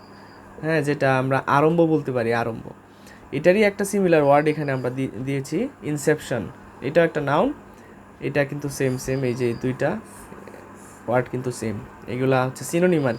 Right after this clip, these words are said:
কি একটা আরেকটার। তারপর হচ্ছে কমপ্লিকেশন,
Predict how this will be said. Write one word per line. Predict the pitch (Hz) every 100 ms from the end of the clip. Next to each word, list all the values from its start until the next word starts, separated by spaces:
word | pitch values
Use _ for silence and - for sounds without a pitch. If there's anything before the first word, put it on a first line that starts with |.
| -
কি | - -
একটা | 120 - 127
আরেকটার। | 117 - 117 - - - - - - - - -
তারপর | 151 156 180 196
হচ্ছে | 196 190
কমপ্লিকেশন, | 196 190 190 180 175 180 196 220